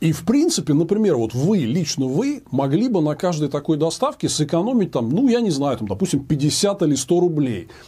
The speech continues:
Если бы вы лично заморочились тем, чтобы найти через интернет или каким-то другим способом вот какого-то конкретного курьера, там, я не знаю, которого зовут, скажем, там, Зиаудин Гаджиевич Магомедов, например, да?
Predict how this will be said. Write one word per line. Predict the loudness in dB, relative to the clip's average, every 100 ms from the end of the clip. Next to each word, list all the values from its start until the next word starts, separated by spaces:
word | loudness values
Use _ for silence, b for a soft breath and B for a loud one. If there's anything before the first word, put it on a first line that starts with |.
| B -2
Если | -2 0
бы | 0 2
вы | 2 2 2
лично | 0 0 0 -2 -2 0
заморочились | 0 2 2 0 -2 -4 -4
тем, | -4 -4 -6 -14 B B B
чтобы | -4 0 0
найти | 0 -2 0 -2
через | 0 2 2
интернет | 0 0 0 2 0 -2
или | -4
каким-то | -4 -2 -2 0
другим | 0 0 0 -2
способом | -2 -2 -2 -2 -2
вот | -2 -2
какого-то | -2 0 0 0
конкретного | -4 -4 -2 0 0 0 -2 0 0
курьера, | 0 0 0 -2 -2
там, | -4 -2 0
я |
не | 0
знаю, | -2 -4
которого | -4 -2 0
зовут, | 0 2 2 0
скажем, | -2 -2 -2
там, | -4 -4 B B B
Зиаудин | 0 2 2 2 0
Гаджиевич | 0 -2 0 2 0 -2
Магомедов, | 0 0 0 -2 -6 -12
например, | -10 -8 -8 -8
да? | -8 -8